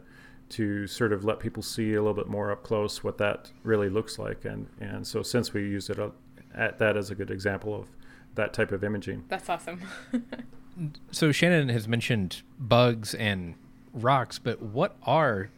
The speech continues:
Speaker 3: some of the primary uses that you see customers buying these machines for? Is it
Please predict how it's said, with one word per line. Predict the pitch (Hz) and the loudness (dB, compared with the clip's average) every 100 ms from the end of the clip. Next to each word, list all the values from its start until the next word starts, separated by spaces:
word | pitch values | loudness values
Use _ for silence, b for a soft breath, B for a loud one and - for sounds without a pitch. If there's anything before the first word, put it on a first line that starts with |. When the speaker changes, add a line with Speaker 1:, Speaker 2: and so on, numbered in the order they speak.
| - | -10
Speaker 3:
some | - 113 | -4 0
of | 107 | 0
the | |
primary | 101 127 123 120 107 | 0 0 2 2 2
uses | 90 139 - 98 - | 0 -2 -2 -4 -4
that | 95 | -4
you | 104 | -4
see | - 104 | -4 -4
customers | - 113 - 107 92 | -2 -4 -4 -6 -6
buying | 90 95 104 98 | -4 -4 -4 -4
these | 92 90 - | -6 -8 -10
machines | 82 - 117 117 | -8 -4 -4 -4
for? | - 92 | -6 -4
Is | 90 | -2
it | 95 | -4